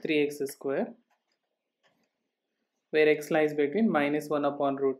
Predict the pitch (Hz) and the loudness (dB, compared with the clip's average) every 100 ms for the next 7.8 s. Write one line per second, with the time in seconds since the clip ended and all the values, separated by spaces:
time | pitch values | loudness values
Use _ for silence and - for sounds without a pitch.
0 | _ 135 180 240 160 147 147 131 127 147 | _ -8 -8 -6 -4 -4 -4 -6 -6 -6
1 | 196 160 - - - _ _ _ _ _ | -6 -6 -8 -12 -20 _ _ _ _ _
2 | _ _ _ _ _ _ _ _ _ _ | _ _ _ _ _ _ _ _ _ _
3 | _ _ _ _ _ _ _ _ _ _ | _ _ _ _ _ _ _ _ _ _
4 | _ _ _ - 170 165 165 170 160 165 | _ _ _ -4 0 2 0 -2 -2 0
5 | 147 202 - - _ _ _ _ _ _ | 0 0 -6 -14 _ _ _ _ _ _
6 | _ _ _ _ _ 160 160 165 170 170 | _ _ _ _ _ 0 2 4 4 4
7 | 165 156 156 156 143 143 139 180 | 4 -2 -4 -4 -4 -4 -6 -6